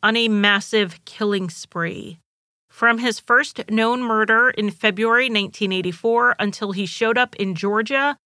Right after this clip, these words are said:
on March twentieth, he was in Florida.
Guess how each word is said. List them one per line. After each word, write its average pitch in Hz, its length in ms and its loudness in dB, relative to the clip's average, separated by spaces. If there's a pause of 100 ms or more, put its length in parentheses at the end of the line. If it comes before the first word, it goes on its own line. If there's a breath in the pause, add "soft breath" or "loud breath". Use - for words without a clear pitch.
(320)
on 208 160 2
March 202 380 0
twentieth, 277 580 -2
he 240 260 -4
was 208 600 0
in 202 200 0
Florida. 175 760 -6